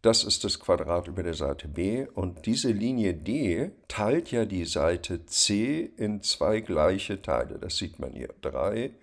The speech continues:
und hier auch nochmal drei. Diese Linie D ist die Seitenhalbierende auf C.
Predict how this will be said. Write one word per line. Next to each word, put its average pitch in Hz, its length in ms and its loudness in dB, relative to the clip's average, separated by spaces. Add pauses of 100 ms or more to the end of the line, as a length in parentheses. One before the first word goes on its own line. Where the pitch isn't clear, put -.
(320)
und 95 160 -6
hier - 220 -4
auch 73 180 0
nochmal 62 380 -6
drei. - 340 -10 (380)
Diese 113 220 0
Linie 87 340 -2
D 92 160 -2
ist - 200 -4
die 82 60 -6
Seitenhalbierende 87 960 -2
auf - 160 -10
C. - 260 -6